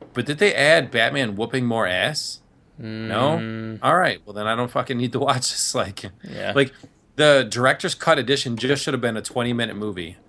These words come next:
Speaker 1: of just Batman scenes whooping ass that don't involve Superman.
Speaker 2: Hmm.
Speaker 1: That would have been awesome.
Speaker 2: I can't believe that they shot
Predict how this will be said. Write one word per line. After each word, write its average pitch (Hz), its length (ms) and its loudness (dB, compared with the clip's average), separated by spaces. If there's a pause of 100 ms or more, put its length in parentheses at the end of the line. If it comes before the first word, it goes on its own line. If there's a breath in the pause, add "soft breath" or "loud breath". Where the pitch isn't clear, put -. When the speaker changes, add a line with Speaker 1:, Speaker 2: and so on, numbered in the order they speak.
(140)
Speaker 1:
of 98 160 -8
just 120 320 -2
Batman 107 440 0
scenes 104 320 -6
whooping 107 280 -4
ass 104 300 0
that 90 120 -14
don't 104 220 -4
involve 92 240 -4
Superman. 80 460 -10 (260)
Speaker 2:
Hmm. 120 200 -4 (680)
Speaker 1:
That 123 160 4
would 117 140 2
have 101 60 -2
been 90 240 -4
awesome. - 560 -4 (360 loud breath)
Speaker 2:
I - 40 -14
can't 240 160 0
believe 240 200 0
that 151 140 4
they 139 140 4
shot 143 480 2